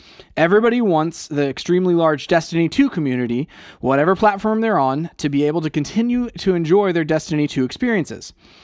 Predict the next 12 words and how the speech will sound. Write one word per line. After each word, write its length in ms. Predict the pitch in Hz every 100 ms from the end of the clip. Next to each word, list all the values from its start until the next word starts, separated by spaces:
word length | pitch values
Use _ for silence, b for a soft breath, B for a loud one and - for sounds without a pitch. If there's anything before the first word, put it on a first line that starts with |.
| b b
And 180 | 131 147
that 240 | 165 202 -
approach 480 | 196 196 151 135 -
will 300 | 156 143 143
apply 400 | 135 151 123 120
to 140 | - 131
future 520 | - 294 277 214 170
Bungie 380 | 143 131 123 113
releases. 640 | 110 104 - - - - B B B
That 200 | 127 120
is 120 | 139
unequivocal." 800 | 147 147 160 127 107 - 127 -